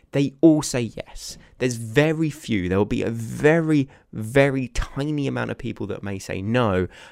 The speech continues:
but I do think it's a very easy point to understand. So I'm not gonna talk about it for any longer.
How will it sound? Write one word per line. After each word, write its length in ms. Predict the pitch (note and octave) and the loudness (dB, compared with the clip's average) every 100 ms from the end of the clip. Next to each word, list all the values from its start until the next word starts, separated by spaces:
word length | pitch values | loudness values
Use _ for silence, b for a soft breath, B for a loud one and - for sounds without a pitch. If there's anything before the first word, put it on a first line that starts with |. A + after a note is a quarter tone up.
| B _ | B _
but 160 | C3+ B2+ | -2 0
I 80 | |
do 300 | C3 - C3 | -2 2 2
think 400 | B2+ - C3 A2+ | 2 0 -2 -2
it's 220 | - A2+ - | -4 -4 -2
a 60 | |
very 500 | G#2+ A2 G#2+ A2+ G#2+ - | 2 4 4 4 -2 -4
easy 460 | A2 A2 G2 G2+ | -2 -2 -2 -4
point 520 | G2 - G#2+ F#2+ - - | -6 -6 -4 -4 -6 -10
to 140 | G2 | -6
understand. 540 | F2+ F2+ - F2 F2 | -6 -6 -6 -6 -6
So 80 | - | -6
I'm 120 | G#2 | -2
not 100 | B2+ | -2
gonna 140 | C#3+ D3+ | 0 -2
talk 180 | C#3 B2 | -2 -4
about 200 | G#2+ G2+ | -2 -4
it 100 | - | -2
for 100 | G2+ | -4
any 160 | F#2 | -4
longer. 320 | G2 F#2+ F#2 | -4 -4 -4